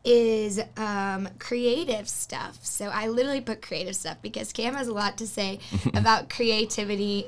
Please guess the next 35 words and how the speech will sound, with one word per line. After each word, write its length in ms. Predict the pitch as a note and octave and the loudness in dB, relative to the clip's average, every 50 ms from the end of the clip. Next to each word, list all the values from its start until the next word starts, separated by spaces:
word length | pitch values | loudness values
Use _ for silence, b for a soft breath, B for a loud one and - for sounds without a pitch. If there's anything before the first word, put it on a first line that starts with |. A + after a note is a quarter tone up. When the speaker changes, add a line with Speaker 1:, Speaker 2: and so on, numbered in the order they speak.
| - | -6
Speaker 1:
and, 340 | - F#3 G3 G3 G3 F#3+ F#3+ B B B B B B _ - | -4 -4 -2 -2 -2 -4 -6 B B B B B B _ -4
um, 500 | G3+ G3+ G3 F#3+ F#3+ F#3 F3+ F3+ F#3 - b b b b b b - | 0 0 2 2 2 0 0 -2 -6 -8 b b b b b b -4
even 560 | G#3 G#3+ G#3+ G3+ G#3 G#3 G#3 G3+ G3+ G3 F#3+ | -2 -2 0 0 0 -2 -2 0 0 0 -2
he's 340 | F#3+ F#3+ G3 G3 G#3 G3+ G3 | -2 -4 -6 -6 -4 -6 -4
gonna 180 | - G3+ G3+ G#3 | -4 -6 -4 -4
share 240 | G3+ - G3+ G3+ G3 | -2 -2 -2 -2 -2
a 40 | F#3+ | -2
little 220 | F#3+ G3 G3 F#3+ | -2 -2 -4 -4
bit 200 | F#3 F#3 F#3+ F#3 F#3 | -4 -4 -4 -4 -6
about 320 | F#3 F#3+ F#3 F3+ F#3 - | -6 -4 -2 -4 -4 -4
his 220 | - F#3 F3+ - - | -6 -8 -8 -8 -10
hat 360 | - - - B3+ D4 - - | -10 -8 -2 0 0 0 -2
he 240 | - - - C4+ B3+ | -6 -12 -8 -6 -4
has 220 | B3+ A#3+ A3 - | -2 -2 -4 -4
on, 460 | G3 F#3 F3+ F3+ F3+ F#3 G3 A#3 A#3+ B B B B B B B _ | -4 -6 -6 -4 -4 -4 -4 -4 -6 B B B B B B B _
um, 260 | F#3+ F#3+ F#3 F3+ F#3 | -6 -4 -4 -4 -4
that 180 | F#3 F#3+ G3 - | -4 -6 -6 -6
ties 260 | - G3 F#3+ F#3+ F#3 | -6 -6 -6 -4 -4
into 320 | F#3 F#3 F#3 F3+ - F#3+ | -4 -6 -6 -6 -8 -8
the 140 | F#3 F#3 F3+ | -8 -8 -8
creativity, 1000 | F3+ - - - F#3+ F#3 F3+ F#3 F3+ - G3 F#3+ F#3+ F#3 F3+ F3+ F3+ F3+ F3 E3+ b b b b b b _ | -10 -12 -12 -10 -8 -6 -6 -6 -8 -8 -10 -8 -8 -8 -8 -8 -8 -8 -10 -12 b b b b b b _
entrepreneurship, 1000 | - G3 F#3+ F#3 - - - G3 F#3+ F#3+ F3+ F3+ F3+ F3+ F3+ - - F#3+ F#3 F3+ - - | -6 -6 -4 -4 -6 -10 -10 -10 -10 -8 -8 -8 -10 -8 -6 -6 -6 -6 -8 -10 -12 -12
all 160 | - F3+ F3 | -10 -8 -8
that 180 | F3 F3+ F3 - | -6 -8 -6 -6
stuff. 340 | - - F#3+ F#3+ F#3+ - - | -6 -6 -4 -6 -6 -8 -6
But 180 | - F#3+ F#3+ F#3+ - B B B B B B B B _ | -2 -2 -2 -2 -2 B B B B B B B B _
I 100 | - A#3 | 0 2
guess 300 | A#3 C4+ D4+ - - - - - - | 4 2 0 0 -4 -8 -12 -6 -4
I 100 | G#3+ G#3+ | -4 -2
can 140 | G#3+ A#3+ G#3 | 0 0 0
ask 260 | G#3 G#3+ G#3 - - | 0 -2 -2 -4 -4
you 80 | G3+ | -4
a 40 | G3+ | -4
couple 240 | - - G3 - F#3+ | -2 -4 -4 -4 -6
questions. 360 | - - F#3+ F#3 - G3 F#3 | -6 -6 -6 -4 -4 -6 -6